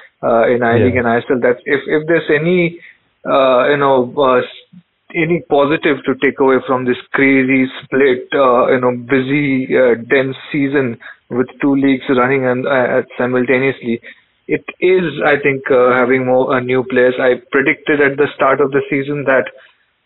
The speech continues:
Speaker 1: ten players who are playing in, uh, I-League, uh, in two thousand seventeen eighteen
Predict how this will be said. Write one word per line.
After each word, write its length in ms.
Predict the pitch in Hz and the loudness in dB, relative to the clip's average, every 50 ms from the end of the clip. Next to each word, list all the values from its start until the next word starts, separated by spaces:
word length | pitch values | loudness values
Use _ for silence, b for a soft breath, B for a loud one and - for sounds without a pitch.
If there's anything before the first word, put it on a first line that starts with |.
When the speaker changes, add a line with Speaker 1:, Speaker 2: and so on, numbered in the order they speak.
| _ _ - | _ _ -2
Speaker 1:
ten 280 | 165 156 165 175 175 160 | 0 2 2 2 0 0
players 300 | 165 160 151 156 160 156 - | 0 2 4 4 4 2 0
who 120 | - 156 147 | 0 2 2
are 200 | 147 147 147 139 139 | 4 2 2 0 -2
playing 320 | - 139 135 139 139 139 135 | 0 2 2 2 2 0 0
in, 240 | 135 135 135 135 127 | -2 -2 -2 -2 -2
uh, 480 | 127 131 127 123 123 123 117 113 - - | 0 2 2 4 4 4 2 2 2 2
I-League, 480 | 123 123 127 123 127 135 131 127 131 131 | 2 2 2 2 2 0 0 0 0 0
uh, 300 | 127 123 120 120 120 - 135 | 2 4 4 4 4 2 2
in 160 | 127 123 123 120 | 0 -2 -2 -4
two 120 | 131 123 - | -4 -2 0
thousand 280 | 135 131 127 131 123 - | 0 0 0 0 -2 -4
seventeen 380 | 131 123 127 127 131 131 127 | -4 -4 -2 -2 -2 -2 -2
eighteen 380 | 123 123 120 - 147 151 160 | -2 -2 -2 -2 -2 -2 -2